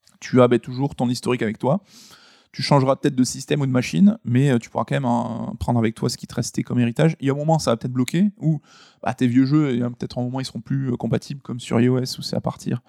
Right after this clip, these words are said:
de certains, euh, certaines mises à jour, les vieux jeux ne sont plus jouables.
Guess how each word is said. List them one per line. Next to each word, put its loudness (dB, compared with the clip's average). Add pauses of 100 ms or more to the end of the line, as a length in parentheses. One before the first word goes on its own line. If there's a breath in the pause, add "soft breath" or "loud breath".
(380 soft breath)
de 2
certains, 2
euh, -2
certaines -2
mises 2
à 0
jour, 0
les 2
vieux -6
jeux -8
ne -12
sont -12
plus -14
jouables. 4